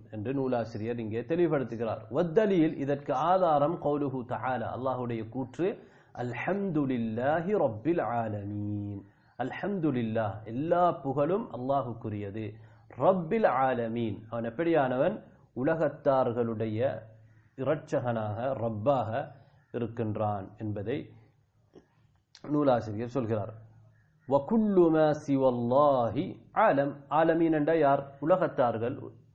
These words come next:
அல்லாஹுவை தவிர உள்ள அனைவருமே உலகத்தார். அல்லாஹுவை தவிர உள்ள அனைத்துக்கும் நாங்கள் என்ன சொல்லுவோம்? ஆலம், உலகம். "وَأَنَا وَاحِدٌ مِّن ذَلِكَ الْعَالَمِ."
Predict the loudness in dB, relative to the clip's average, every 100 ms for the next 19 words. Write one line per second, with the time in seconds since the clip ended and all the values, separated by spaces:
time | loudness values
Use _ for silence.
0 | _ -4 4 6 6 4 2 0 0 4
1 | 4 4 2 4 4 4 2 2 4 4
2 | 4 2 0 2 0 2 0 0 -10 -8
3 | 2 4 6 4 2 0 4 4 2 0
4 | 0 -2 -2 -4 -2 2 2 2 2 0
5 | -2 -2 2 0 2 4 6 4 0 2
6 | 4 2 -4 -14 -20 _ -20 _ 2 4
7 | 6 6 8 8 6 4 2 4 4 2
8 | 4 4 4 2 2 2 2 0 -4